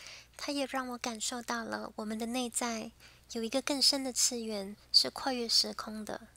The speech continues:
并且有一个内在的智慧，比我们向来熟悉的自我要大得多。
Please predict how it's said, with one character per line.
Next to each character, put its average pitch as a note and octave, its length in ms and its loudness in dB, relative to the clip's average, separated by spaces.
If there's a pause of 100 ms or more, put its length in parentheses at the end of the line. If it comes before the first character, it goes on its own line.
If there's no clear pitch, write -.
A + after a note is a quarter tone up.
(280)
并 C#4+ 100 0
且 C4+ 200 2
有 A#3+ 60 0
一 A#3 40 -4
个 A#3 140 -4
内 B3 220 -2
在 A#3 200 -4
的 A3 100 -10
智 A3+ 300 4
慧， A3+ 400 -6 (400)
比 C4 120 2
我 C4+ 80 4
们 A3+ 140 0
向 B3+ 240 4
来 A3 100 0
熟 A3+ 240 2
悉 A#3 220 -2
的 A#3 100 2
自 A3+ 280 -4
我 - 320 -6 (560)
要 A#3+ 120 0
大 A3+ 220 2
得 G#3+ 100 -2
多。 G#3 460 -6